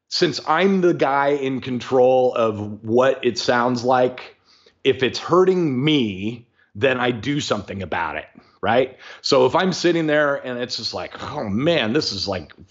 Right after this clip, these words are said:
fucking ridiculous. It's hurting and, you know, I can't," then I fix it, right?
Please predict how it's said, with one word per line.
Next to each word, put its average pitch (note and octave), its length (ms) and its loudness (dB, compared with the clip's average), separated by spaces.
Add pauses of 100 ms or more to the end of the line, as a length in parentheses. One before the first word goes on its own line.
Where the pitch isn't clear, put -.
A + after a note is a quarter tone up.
(220)
fucking - 500 -8
ridiculous. G#2 800 0
It's G#2+ 120 -4
hurting C#3+ 500 2
and, G2+ 180 0 (320)
you B2+ 80 2
know, A#2+ 40 4
I A2 60 2
can't," C#3+ 380 -2
then C3 140 2
I D#3 180 2
fix G#3+ 540 -2
it, - 280 -8 (100)
right? C3 420 -6